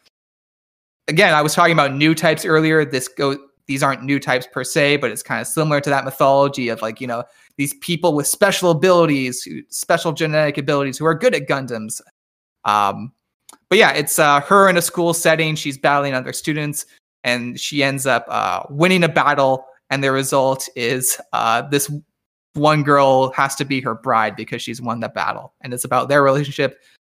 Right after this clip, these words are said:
and other people also wanting to be her bride. Hopefully it'll, it'll stay gay and not be a straight wash by the end. Very fun show.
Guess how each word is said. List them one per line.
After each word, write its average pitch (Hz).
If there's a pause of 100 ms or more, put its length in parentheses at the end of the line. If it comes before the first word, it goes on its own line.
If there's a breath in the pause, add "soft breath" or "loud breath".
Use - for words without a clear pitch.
(240)
and 113 (100)
other 147
people 143 (460)
also 185
wanting 165
to 165
be 156
her 147
bride. 139 (100)
Hopefully 190
it'll, 135
it'll 139
stay 135
gay 131
and 117
not 113
be 117
a 110
straight 131
wash 131
by 135
the 131
end. 127 (640 soft breath)
Very 202
fun 170
show. 147